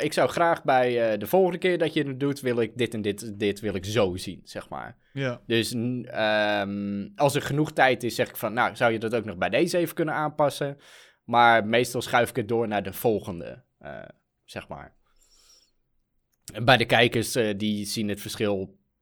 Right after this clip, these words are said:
Speaker 1: nou, nauwelijks.
Speaker 2: Ja, het is meer je eigen kwaliteit die je wilt, eh, behouden.
Speaker 1: Ja. Het
Speaker 2: Of
Speaker 1: is, het is meer dat ik het heel overduidelijk kan zien, zeg maar, wat het verschil is.
Speaker 2: Ja.
Speaker 1: Maar andere mensen zien het verschil niet zozeer.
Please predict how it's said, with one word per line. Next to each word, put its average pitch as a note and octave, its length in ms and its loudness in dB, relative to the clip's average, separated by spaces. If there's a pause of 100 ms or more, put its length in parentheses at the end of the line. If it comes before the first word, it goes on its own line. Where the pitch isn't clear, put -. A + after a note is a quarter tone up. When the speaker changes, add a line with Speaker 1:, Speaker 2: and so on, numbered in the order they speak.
(120)
Speaker 1:
nou, C#2+ 480 -8
nauwelijks. E2+ 880 -8 (220)
Speaker 2:
Ja, C3+ 140 -4
het A#2+ 140 -6
is A#2+ 120 -4
meer C3 160 4
je C3+ 80 6
eigen C3+ 600 4
kwaliteit C3+ 680 4
die A#2+ 140 2
je A#2+ 100 6
wilt, B2 360 4
eh, B2+ 420 -2
behouden. B2 320 -6
Speaker 1:
Ja. E2 300 0 (560)
Het A2+ 100 -6
Speaker 2:
Of - 60 -6
Speaker 1:
is, A2 120 -4
het B2+ 300 2
is A#2+ 60 -2
meer C3+ 200 4
dat B2+ 160 0
ik C#3+ 160 4
het B2 100 2
heel D#3+ 240 6
overduidelijk A2+ 600 2
kan F#2+ 200 -4
zien, C#3+ 240 -2
zeg F3 220 -4
maar, F3+ 300 0
wat D#3 160 -2
het - 140 -6
verschil C#3 340 -4
is. G3+ 280 -6 (100)
Speaker 2:
Ja. B2 340 0
Speaker 1:
Maar A2 260 4
andere B2 340 2
mensen A2 320 -4
zien G#2 160 -6
het G2 140 -4
verschil G2 360 -2
niet F#2 320 -6
zozeer. E2+ 460 -10